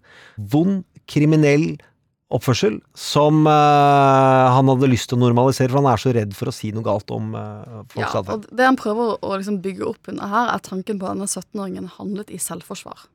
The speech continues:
Speaker 1: En helt.
Speaker 2: Ja, eh, og det, og det er klart at han har jo da blitt siktet for, eh, first degree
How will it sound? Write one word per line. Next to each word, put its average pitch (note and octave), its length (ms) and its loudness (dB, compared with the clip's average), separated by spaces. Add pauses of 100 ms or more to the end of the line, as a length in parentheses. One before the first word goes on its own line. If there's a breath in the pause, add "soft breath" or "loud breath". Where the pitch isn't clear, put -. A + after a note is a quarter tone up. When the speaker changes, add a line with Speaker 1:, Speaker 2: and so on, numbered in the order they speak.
Speaker 1:
En E3 140 -2
helt. F3+ 500 -12 (600)
Speaker 2:
Ja, - 140 -12 (260)
eh, G3 300 -2
og A3 140 -6
det, C4 100 2 (220)
og A#3 60 -4
det C4+ 120 0
er - 80 -14
klart B3+ 160 -2
at - 40 -20
han A#3 200 -2
har A#3 200 -2
jo G3 40 -4
da A3+ 160 -2
blitt - 480 -12 (340)
siktet - 460 -14
for, F3+ 400 -12
eh, F3+ 220 -8
first - 480 -4
degree F3 420 -10